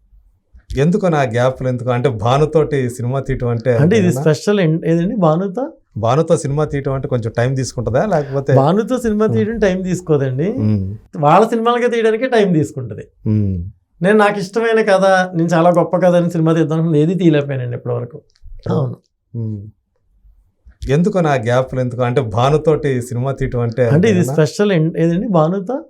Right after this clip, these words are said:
Speaker 1: భానుతో సినిమా తీయటం అంటే కొంచెం టైమ్ తీసుకుంటుందా లేకపోతే?
Speaker 2: భానుతో సినిమా
Speaker 1: మ్మ్.
Speaker 2: తీయడం టైమ్ తీసుకోదండి.
Speaker 1: మ్మ్.
Speaker 2: వాళ్ళ సినిమాలకే తీయడానికే టైమ్ తీసుకుంటది.
Speaker 1: మ్మ్.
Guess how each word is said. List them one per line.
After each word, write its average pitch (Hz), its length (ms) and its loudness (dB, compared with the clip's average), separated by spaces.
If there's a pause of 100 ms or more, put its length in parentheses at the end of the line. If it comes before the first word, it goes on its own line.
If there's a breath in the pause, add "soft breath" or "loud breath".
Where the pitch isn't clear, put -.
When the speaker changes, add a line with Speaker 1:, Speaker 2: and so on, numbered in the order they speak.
(200)
Speaker 1:
భానుతో 143 400 2
సినిమా 143 260 -4
తీయటం 143 280 -4
అంటే 131 160 -6
కొంచెం 113 300 -4
టైమ్ 127 180 0
తీసుకుంటుందా 127 500 -2
లేకపోతే? 139 480 -2
Speaker 2:
భానుతో 190 440 2
సినిమా 214 280 0
Speaker 1:
మ్మ్. 220 100 0
Speaker 2:
తీయడం 220 220 -2
టైమ్ 190 260 0
తీసుకోదండి. 156 680 -2
Speaker 1:
మ్మ్. 107 440 -2 (220)
Speaker 2:
వాళ్ళ 170 300 4
సినిమాలకే 240 400 0
తీయడానికే 226 400 0
టైమ్ 214 260 2
తీసుకుంటది. 123 540 -4 (200)
Speaker 1:
మ్మ్. 98 420 0